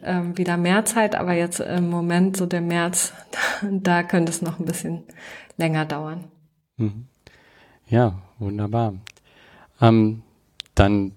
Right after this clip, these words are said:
Speaker 2: danke ich dir für dieses Gespräch, für den Einblick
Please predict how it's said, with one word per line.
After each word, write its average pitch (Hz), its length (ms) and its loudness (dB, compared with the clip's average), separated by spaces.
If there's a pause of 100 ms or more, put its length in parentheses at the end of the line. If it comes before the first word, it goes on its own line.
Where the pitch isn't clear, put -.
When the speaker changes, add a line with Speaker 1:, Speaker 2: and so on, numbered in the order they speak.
(140)
Speaker 2:
danke 156 280 4
ich 170 80 4
dir 143 240 8
für - 300 -2
dieses 123 480 0
Gespräch, 120 640 -2 (220)
für - 160 -8
den 117 140 -2
Einblick 127 500 -2